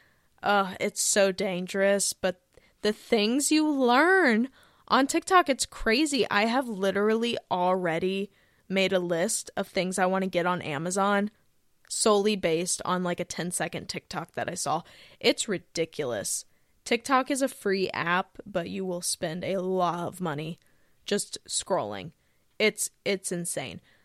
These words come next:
But with my business social media, I feel like I just, I have to post. I have to post a certain amount of times. I have to post on the right days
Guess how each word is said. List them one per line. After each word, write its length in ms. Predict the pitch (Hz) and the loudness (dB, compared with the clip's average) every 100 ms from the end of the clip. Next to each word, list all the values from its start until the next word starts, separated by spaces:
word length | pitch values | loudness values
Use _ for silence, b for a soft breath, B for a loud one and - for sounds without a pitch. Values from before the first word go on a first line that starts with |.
| b b b _ - | b b b _ 0
But 400 | 220 220 - - _ _ | 2 2 -2 -12 _ _
with 440 | 190 196 208 - - _ _ | -4 0 0 -4 -20 _ _
my 120 | 196 | -4
business 360 | 196 196 202 196 | -2 -2 -4 -4
social 340 | 208 190 190 | -4 -6 -6
media, 560 | 180 220 311 233 180 185 _ _ _ _ _ _ _ - | -6 -2 0 0 -2 -8 _ _ _ _ _ _ _ 0
I 120 | 208 | 2
feel 380 | 202 - 202 196 | 0 -6 -2 0
like 460 | 226 233 247 - - _ _ _ _ _ | 2 2 0 -6 -20 _ _ _ _ _
I 140 | 196 196 | 0 0
just, 260 | 202 190 - | -2 -6 -10
I 60 | 196 | -12
have 580 | 180 - 220 214 - | -10 0 4 4 2
to 100 | - | -8
post. 800 | 240 - - 220 208 - - - _ b b b - | -8 -6 0 0 0 -4 -10 -12 _ b b b -2
I 40 | |
have 140 | 208 214 | -2 -2
to 80 | |
post 260 | 220 220 220 | -6 -6 -4
a 40 | |
certain 240 | 226 214 220 | -2 -2 -2
amount 240 | 226 226 | -4 -6
of 100 | 240 | -8
times. 640 | - - 208 202 202 196 - | -12 -4 0 0 0 -4 -6
I 80 | |
have 160 | 196 190 | -8 -10
to 80 | - | -10
post 240 | 214 220 | -8 -4
on 80 | 226 | -4
the 100 | 226 | -2
right 360 | 226 226 220 - | 0 -2 -4 2
days 500 | 196 190 190 185 | 4 4 2 2